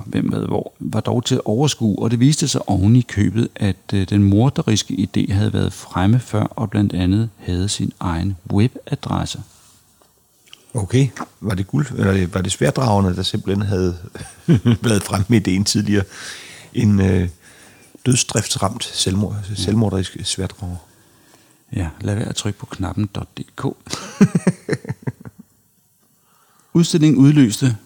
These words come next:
Speaker 1: mange reaktioner, blandt andet en politianmeldelse fra Dyrenes Beskyttelse. Og så fulgte der også i kølvandet en offentlig beklagelse fra Mulinex, firmaet, som havde fabrikeret de famøse blendere.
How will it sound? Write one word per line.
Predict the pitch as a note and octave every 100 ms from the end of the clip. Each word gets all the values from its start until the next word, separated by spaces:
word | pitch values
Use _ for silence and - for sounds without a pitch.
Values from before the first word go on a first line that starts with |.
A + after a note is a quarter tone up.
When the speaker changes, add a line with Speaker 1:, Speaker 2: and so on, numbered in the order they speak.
| _ -
Speaker 1:
mange | G#2+ G2+ F2 G2
reaktioner, | A2+ G#2+ - A#2+ A2+ A2
blandt | A2+ F#2+
andet | F#2+ A2+ A2+
en | A2
politianmeldelse | A#2 A2+ - F3+ D3+ G#2 G#2+ A2
fra | - -
Dyrenes | G#2 F2+ G#2
Beskyttelse. | - G#2+ - F#2+ F2 G2+ G#2+ - - _ _ _ -
Og | A#2+
så | C3+ D#3 _ _ _ _
fulgte | - B2 A2+
der | A#2+
også | F#2+ G#2
i | -
kølvandet | B2+ D3 C#3 A#2+ -
en | A2+ -
offentlig | G2 G#2 A#2+
beklagelse | A2 G#2 A2+ - A2+ A2
fra | - G2+
Mulinex, | G2+ G#2+ A2 B2 - -
firmaet, | - - A#2 A#2+ B2 G2+
som | A#2
havde | G2 -
fabrikeret | A2+ G#2+ - D#3+ - -
de |
famøse | A2 A2+ G2 F2 -
blendere. | - F#2 F2 F2+ F#2+